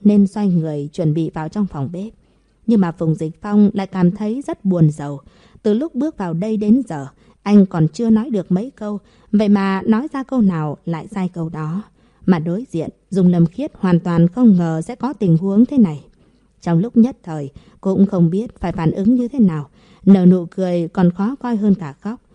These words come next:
Cô ta vẫn luôn nghĩ bà nội Phùng chắc chắn sẽ đứng về phía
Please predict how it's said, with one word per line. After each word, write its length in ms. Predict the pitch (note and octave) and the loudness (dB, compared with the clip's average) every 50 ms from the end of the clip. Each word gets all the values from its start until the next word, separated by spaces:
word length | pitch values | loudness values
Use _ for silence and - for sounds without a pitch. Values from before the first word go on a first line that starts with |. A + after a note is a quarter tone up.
| _ _ _ _ _ _ _ | _ _ _ _ _ _ _
Cô 100 | - F#3+ | -6 -4
ta 200 | F3 F3+ E3+ E3+ | -4 -4 -4 -4
vẫn 240 | F3+ F#3 G#3+ A#3 G#3+ | -4 -2 0 0 0
luôn 260 | G3 F#3 F3 F3 E3 | 2 4 4 4 2
nghĩ 280 | E3 D#3 - A#3 C#4 C#4 _ _ _ _ - | 2 -2 -4 -6 -8 -8 _ _ _ _ -6
bà 100 | G3 G3 | -2 2
nội 260 | F#3+ F#3+ F#3+ F#3+ F3 - - | 2 2 2 2 -2 -4 -2
Phùng 340 | F#3 F#3 F3+ F3 E3+ E3+ | 2 4 6 6 6 6
chắc 260 | F3+ - D#4+ - _ - | 2 -2 -10 -12 _ -2
chắn 200 | A3+ A3 B3 B3+ | 0 2 2 0
sẽ 120 | - C4+ | 0 -2
đứng 220 | A#3 A#3 A#3+ D4 D#4 | -2 0 0 0 0
về 140 | B3 F#3 E3+ | -2 -4 -6
phía 200 | - G#3+ G#3+ A#3+ | -4 -4 -4 -2